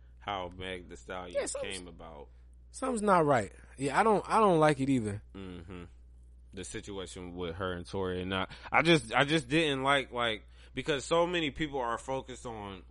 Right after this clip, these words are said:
Speaker 1: one Instagram live video that she did, but they don't realize that she did another one before that. And it's, I don't know,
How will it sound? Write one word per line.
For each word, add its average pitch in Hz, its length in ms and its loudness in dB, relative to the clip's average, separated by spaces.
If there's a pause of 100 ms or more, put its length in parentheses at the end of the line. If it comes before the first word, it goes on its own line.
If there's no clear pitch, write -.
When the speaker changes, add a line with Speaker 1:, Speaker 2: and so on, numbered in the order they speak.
(120)
Speaker 1:
one 127 440 -8 (360)
Instagram 113 580 -8
live 110 280 -4
video 113 360 -10
that 98 180 -10
she 104 140 -14
did, 107 360 -10 (180)
but 98 220 -10 (200)
they 107 520 -8 (400)
don't 120 260 -10 (140)
realize 110 500 -8
that 98 140 -10
she 113 160 -14
did 101 240 -10
another 107 440 -10
one 98 280 -16
before 107 460 -14
that. 73 240 -20 (1080)
And 113 260 -6
it's, 123 260 -10 (340)
I 127 80 -2
don't 107 180 -2
know, 87 220 0